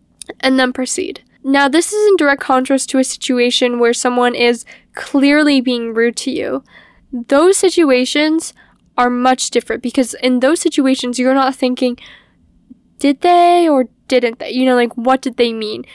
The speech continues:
You can tell, and you know. Those situations, you should definitely act on. And I think together, Mirror Image fam, we are no longer settling for rudeness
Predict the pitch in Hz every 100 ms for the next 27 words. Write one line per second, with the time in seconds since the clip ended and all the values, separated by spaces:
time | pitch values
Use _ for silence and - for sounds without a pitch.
0 | _ 254 285 - 294 262 262 240 240 -
1 | 254 254 269 247 - 131 269 _ _ -
2 | 311 381 370 330 269 262 - 240 254 -
3 | - _ _ _ - 247 262 262 240 247
4 | 240 233 226 - 247 - - - 294 _
5 | _ - - _ - 277 262 254 - _
6 | _ _ - 277 277 294 320 294 277 -
7 | 262 247 247 262 330 311 262 269 254 262
8 | 254 - 247 233 233 247 _ _ _ _
9 | - 247 247 269 277 277 - 269 262 262
10 | 269 269 269 - 254 254 254 254 247 277
11 | 269 254 247 247 269 339 392 - -